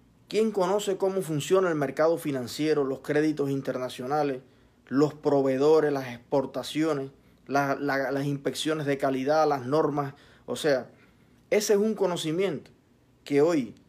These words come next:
forma parte de la diáspora cubana en, en una buena parte, pero no está en el, en el cubano de a pie dentro de Cuba. Y yo creo que un gobierno inteligente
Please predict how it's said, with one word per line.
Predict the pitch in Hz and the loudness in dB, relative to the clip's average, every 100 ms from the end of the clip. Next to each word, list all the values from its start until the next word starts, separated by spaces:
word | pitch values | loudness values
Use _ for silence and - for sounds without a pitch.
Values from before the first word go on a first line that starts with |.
| _ | _
forma | - 160 175 165 151 | -10 0 2 2 0
parte | 170 151 - 127 | 2 2 0 -8
de | 117 | -4
la | 120 | -4
diáspora | 120 165 208 202 185 | 0 0 0 -2 -2
cubana | 170 156 147 127 147 - _ _ _ _ - | 0 0 0 -2 -10 -20 _ _ _ _ -12
en, | 123 120 120 - | -8 -8 -8 -10
en | 123 | -6
una | 143 185 | -2 0
buena | 156 165 160 151 | 2 2 0 -2
parte, | 123 117 151 - _ _ _ _ - | -4 -4 -12 -14 _ _ _ _ 2
pero | 160 170 | 4 4
no | 156 196 | 2 0
está | 208 - - - 226 135 - - | 0 -4 -8 -2 -2 -2 -10 -8
en | 139 | -4
el, | 135 135 | -4 -4
en | 135 135 | -4 -4
el | 135 131 | -6 -4
cubano | 135 156 180 175 | 0 0 0 0
de | |
a | 147 | 0
pie | 185 202 | 0 0
dentro | 151 120 113 | 0 -6 -10
de | 104 | -12
Cuba. | 95 - - _ _ _ _ _ _ _ | -14 -18 -20 _ _ _ _ _ _ _
Y | - | -6
yo | 135 175 | -4 0
creo | 226 214 | 0 0
que | 190 - - - _ _ _ _ _ 170 | 0 -4 -6 -16 _ _ _ _ _ -6
un | 202 208 | -4 -2
gobierno | 180 165 196 202 185 | 0 2 2 2 -2
inteligente | 156 151 127 127 135 107 117 | -2 -2 -2 -2 -4 -6 -12